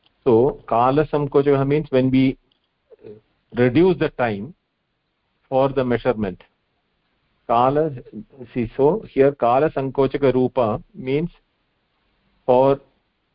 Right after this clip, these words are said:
re-, re-, defining the time.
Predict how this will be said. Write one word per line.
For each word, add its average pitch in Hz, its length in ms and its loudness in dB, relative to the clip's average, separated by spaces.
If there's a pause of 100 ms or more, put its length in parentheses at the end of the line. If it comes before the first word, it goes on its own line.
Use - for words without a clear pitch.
(720)
re-, 147 220 2 (160)
re-, 135 200 2 (440)
defining 165 560 0
the 160 140 0
time. 107 320 -4